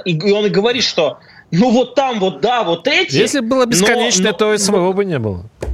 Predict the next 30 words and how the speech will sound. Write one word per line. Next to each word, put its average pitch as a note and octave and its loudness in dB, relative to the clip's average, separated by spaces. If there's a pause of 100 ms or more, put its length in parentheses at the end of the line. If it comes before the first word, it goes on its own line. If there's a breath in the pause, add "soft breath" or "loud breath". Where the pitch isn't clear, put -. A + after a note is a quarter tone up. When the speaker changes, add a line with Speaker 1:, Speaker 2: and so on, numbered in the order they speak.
(400)
Speaker 1:
Нет, C4 2
э, F#3 4
и F#3 2
бы-, G#3 0
были, A#3 2 (120)
были B3 2
у F3+ 0
нас, F#3 -2
э, - -4
прямо F3 0
скажем, A#2+ -4 (160)
были D3 2
в C3+ -2
нашей D3 0
истории A2 0
и A2 0
политические B2 0
лидеры, D#3+ 0 (520 loud breath)
которые F#3+ 0 (360)
из-за E3 -2
темперамента F#3 0
не F3+ 2
выдерживали, C3 0
и F#3 2
ничем G3 0
хорошим E3 -2
этого D#3 -4
не C#3 -2
заканчивалось. G#2 -4
Поэтому, A3 0